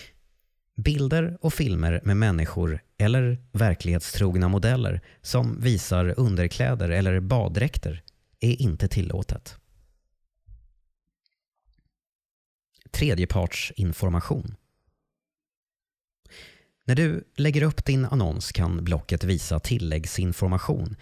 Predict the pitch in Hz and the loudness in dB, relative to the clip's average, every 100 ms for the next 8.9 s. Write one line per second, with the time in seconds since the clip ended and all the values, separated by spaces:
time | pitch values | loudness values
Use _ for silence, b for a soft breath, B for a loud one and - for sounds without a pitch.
0 | B - 127 123 127 87 - 135 - 113 | B -2 -2 0 0 -2 -2 -4 -2 -4
1 | 117 - 71 67 85 - - - - _ | 0 0 0 -2 -2 -4 -12 -18 -18 _
2 | _ _ _ _ B B B B _ - | _ _ _ _ B B B B _ -4
3 | 135 131 143 147 143 - - 131 85 80 | 0 2 2 0 -2 -6 -2 0 2 0
4 | 85 90 85 - 90 85 87 87 101 87 | -2 -2 -2 2 0 0 0 0 0 0
5 | 90 85 90 90 - 95 123 - - - | 0 -2 0 -2 0 0 0 -2 -8 -10
6 | - - - B B B 143 143 139 139 | -14 -18 -20 B B B 0 2 2 0
7 | 139 98 87 87 87 - 90 80 82 92 | 0 0 2 2 0 0 0 0 0 -2
8 | 85 98 92 - 85 82 - 85 | 0 0 0 0 0 0 -2 -2